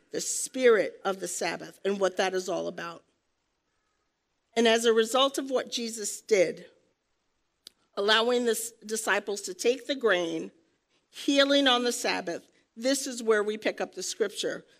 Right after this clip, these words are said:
So if you open your Bibles to Matthew twelve, it's good, I'm gonna read from verse fifteen through twenty-one.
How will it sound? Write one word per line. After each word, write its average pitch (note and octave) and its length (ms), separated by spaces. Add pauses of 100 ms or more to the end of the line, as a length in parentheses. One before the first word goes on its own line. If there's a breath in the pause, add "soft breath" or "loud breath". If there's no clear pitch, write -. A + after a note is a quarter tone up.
So - 120
if - 140
you A3 100
open A#3+ 220
your B3+ 120
Bibles G#3+ 440
to - 100
Matthew F#3+ 420
twelve, E3+ 580 (2500)
it's G#3+ 160
good, - 220
I'm G#3+ 160
gonna G#3 140
read G#3+ 220
from G#3 180
verse G3+ 300
fifteen A#3+ 640
through A3 180
twenty-one. F3+ 680